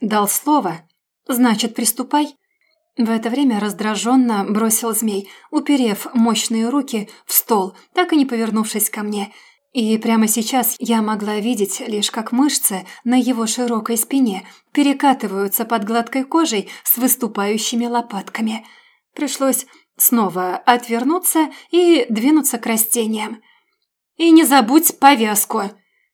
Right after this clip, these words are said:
прорычал он, заставив меня подскочить от неожиданности. «Конечно», выдохнула я, стараясь скрыть дрожь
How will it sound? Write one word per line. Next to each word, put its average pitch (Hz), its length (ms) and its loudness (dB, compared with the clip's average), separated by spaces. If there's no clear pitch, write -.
прорычал 240 600 -2
он, 220 180 2
заставив 208 520 -2
меня 208 340 0
подскочить 285 680 0
от 233 220 -4
неожиданности. 226 880 -2
«Конечно», 220 580 -2
выдохнула 226 560 -4
я, 220 180 -4
стараясь 196 600 -6
скрыть - 600 -2
дрожь 208 480 -4